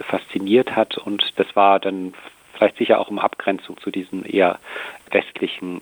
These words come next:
Kolonialfantasien, stand im Zentrum der Geschichten. Also das Propagandagenre wurde, lag tatsächlich darum, dass Science Fiction und Raumfahrt, menschliche Raumfahrt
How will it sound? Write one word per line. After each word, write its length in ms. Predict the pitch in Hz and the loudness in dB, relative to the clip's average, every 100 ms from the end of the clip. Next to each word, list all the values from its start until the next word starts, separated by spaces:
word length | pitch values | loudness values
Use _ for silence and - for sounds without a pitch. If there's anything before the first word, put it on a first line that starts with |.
| _ | _
Kolonialfantasien, 1400 | - 90 90 87 87 87 - - 78 76 85 - 82 85 - - - | -2 -2 0 2 2 0 -4 -10 -10 -6 -6 -6 -12 -12 -18 -18 -4
stand 260 | - 90 | -2 -2
im 100 | 92 - | -4 -4
Zentrum 580 | 90 85 - 82 82 - | -4 -4 -12 -12 -14 -4
der 360 | 87 80 80 85 - - | 2 2 0 -8 -14 -6
Geschichten. 440 | - 85 - - - - | -2 -2 -6 -12 -6 -2
Also 180 | 131 | 2
das 140 | 135 - | 2 2
Propagandagenre 1080 | - 135 127 151 196 175 151 143 139 127 | 0 2 4 4 4 4 6 6 4 2
wurde, 220 | 123 131 120 | 4 6 8
lag 280 | 110 107 - | 6 4 -4
tatsächlich 600 | - 120 - 127 107 - | -4 -2 -2 -2 -4 0
darum, 400 | - 104 - 113 | 2 4 2 0
dass 140 | 101 - - | 0 0 -4
Science 220 | - 101 - | -4 -4 -4
Fiction 540 | 123 - - 113 104 - _ | -2 2 4 2 -2 -8 _
und 380 | 110 - - - | -4 -4 -6 4
Raumfahrt, 800 | 95 131 135 - 113 98 - - | 6 6 2 4 6 6 2 -2
menschliche 520 | 104 110 - - - | 0 0 -2 -2 2
Raumfahrt 680 | 101 107 117 - 101 - | 4 4 2 2 2 0